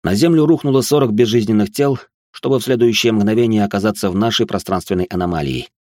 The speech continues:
Каким бы великим артефактором Бурвал ни был, он не снабдил свою стражу защитой от атаки владыки серебряного ранга.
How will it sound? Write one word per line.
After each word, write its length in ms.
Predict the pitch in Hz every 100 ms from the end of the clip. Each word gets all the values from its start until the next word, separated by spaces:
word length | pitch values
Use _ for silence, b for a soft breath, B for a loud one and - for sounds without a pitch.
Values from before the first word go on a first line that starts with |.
| _ _
Каким 300 | 104 104 123
бы 120 | 110
великим 340 | 104 113 107 113
артефактором 680 | 101 - 104 107 - 104 101
Бурвал 280 | 104 101 101
ни 160 | 107
был, 220 | 117 135 - _ _ -
он 220 | 135 131
не 80 | 123
снабдил 420 | 139 135 139 127
свою 220 | 95 90
стражу 380 | 87 101 104 95
защитой 480 | 92 87 120 - 110
от 180 | 98 -
атаки 360 | 92 107 104 95
владыки 380 | 90 82 101
серебряного 540 | 98 120 87 85 85 90
ранга. 360 | 87 67 -